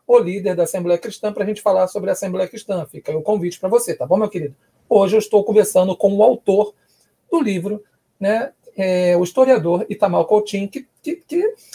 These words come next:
teve um baita de um trabalho gigantesco, né, pra poder, é, montar toda essa história de Luiz Franciscon, de como começou a Assembleia Cristã, de como começou a Congregação Cristã no Brasil. Então, a, a, a live de hoje não é pra falar do líder religioso, mas sim do autor,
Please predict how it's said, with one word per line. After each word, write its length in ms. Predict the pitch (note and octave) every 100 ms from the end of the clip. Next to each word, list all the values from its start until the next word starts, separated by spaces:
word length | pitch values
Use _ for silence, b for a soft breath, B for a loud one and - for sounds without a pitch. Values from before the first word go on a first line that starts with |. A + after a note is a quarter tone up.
| B B -
teve 220 | C#4+ E4+
um 120 | D#4
baita 380 | E3+ E3+ C4 D#4
de 80 | G#3+
um 80 | -
trabalho 480 | C4+ F3 F3 A3+ F3
gigantesco, 680 | C#4+ D4+ - G#3 B3+ -
né, 120 | G3
pra 100 | F#3+
poder, 600 | G#3+ F3 E3+ F#3+ E3+ D#3+ E3
é, 360 | D#3+ D#3+ - F#3+
montar 800 | F3 F3 - F#3 G3+ F#3 D#3 _ _ _
toda 240 | G3+ F#3
essa 240 | E3+ - E3+
história 640 | - - F#3+ G3+ F#3 E3
de 240 | D3 C#3+ D#3+
Luiz 220 | F3+ F3
Franciscon, 640 | G3 F3+ - - F#3+ F#3+
de 80 | D3+
como 240 | - F#3+ F#3+
começou 480 | F#3 F3+ - F3+
a 60 | F3
Assembleia 340 | - D#3+ D#3+
Cristã, 420 | - F#3 - F#3+ E3+
de 100 | -
como 200 | F3+ -
começou 320 | E3 D3+ D#3
a 60 |
Congregação 480 | E3 D#3+ D#3+ D#3+ D#3+
Cristã 160 | - F#3
no 60 |
Brasil. 380 | F#3+ A3 E3 G3 - B B B
Então, 360 | A#3+ - A#3+ B3 -
a, 220 | G3+ G#3 -
a, 360 | F3+ F3 F3
a 20 | F3+
live 440 | F#3 B3 D4+ G3+
de 160 | E3 F3+
hoje 240 | G#3 G#3+
não 140 | A3+
é 80 | G3+
pra 140 | A3+ G#3
falar 240 | F#3 F#3
do 180 | F#3 A3
líder 280 | F3+ F#3 G3+
religioso, 480 | G#3 A#3+ F#3 F#3 G3
mas 160 | F#3
sim 180 | - G#3
do 140 | G3 A3+
autor, 400 | C4 F3 C3+